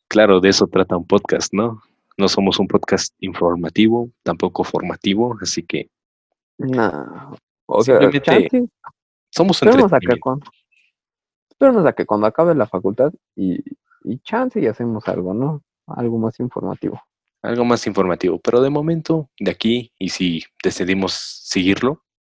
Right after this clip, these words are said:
Speaker 2: Pues sí, mientras nomás va a ser hablar de la pendejada que se nos ocurra.
Speaker 1: Ajá.
Speaker 2: Y, güey,
Speaker 1: Sí.
Speaker 2: y te, y te digo, estoy, estoy seguro que si nos viéramos, güey, sería mucho más, más, más fluido todo esto, güey.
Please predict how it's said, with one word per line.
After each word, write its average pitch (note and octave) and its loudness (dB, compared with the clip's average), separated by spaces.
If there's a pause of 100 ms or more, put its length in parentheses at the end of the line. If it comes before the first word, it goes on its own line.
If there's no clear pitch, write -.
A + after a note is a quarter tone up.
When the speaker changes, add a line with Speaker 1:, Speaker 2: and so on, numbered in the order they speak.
(100)
Speaker 2:
Pues - -14
sí, D3+ -2
mientras D3 -2
nomás C3+ -6
va B2 -4
a A#2+ -8
ser B2 -10
hablar A2 -6
de A2+ -6
la - -12
pendejada F#2+ -10
que - -12
se G#2 -10
nos E2+ -10
ocurra. - -10 (460)
Speaker 1:
Ajá. G2 -6 (120)
Speaker 2:
Y, C#3+ 2
güey, D#3 0
Speaker 1:
Sí. G#3+ -4
Speaker 2:
y B2 -4
te, C3+ -2
y A#2 -4
te C#3+ -8
digo, D3 -2
estoy, D#3+ -4 (400)
estoy - -8
seguro G#3 -2
que B2 -4
si A#2 -10
nos G#2 0
viéramos, C#3 2
güey, D#3+ 0
sería G#2 -4
mucho A2 -6
más, G2 -4
más, G2 -6 (720)
más G#2+ -4
fluido G2+ 0
todo F2 -4
esto, F2+ -10
güey. C2+ -10